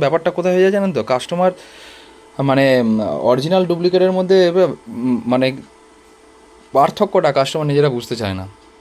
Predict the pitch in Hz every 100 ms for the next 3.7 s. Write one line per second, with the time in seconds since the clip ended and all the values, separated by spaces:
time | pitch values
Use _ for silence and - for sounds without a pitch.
0 | - - - - _ - - - - -
1 | 113 117 139 143 151 160 151 147 139 156
2 | 151 147 151 127 - 135 139 147 127 147
3 | 131 127 135 113 107 110